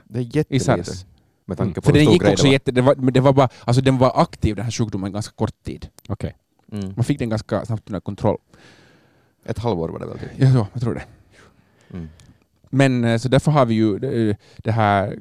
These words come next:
Speaker 2: coronaviruset vi har nu, om vi jämför det med allt från då den antoninska pesten
Speaker 3: Mm.
Speaker 2: till spanska sjukan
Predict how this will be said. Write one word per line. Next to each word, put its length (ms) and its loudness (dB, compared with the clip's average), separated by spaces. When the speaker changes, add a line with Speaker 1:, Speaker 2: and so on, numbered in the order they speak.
Speaker 2:
coronaviruset 600 0
vi 60 -6
har 200 -6
nu, 80 -4
om 180 -4
vi 60 -6
jämför 480 -2
det 200 -4
med 160 -6
allt 260 -4
från 320 -6
då 160 0
den 140 -6
antoninska 600 -8
pesten 640 -10
Speaker 3:
Mm. 160 -2
Speaker 2:
till 300 -8
spanska 440 -8
sjukan 640 -8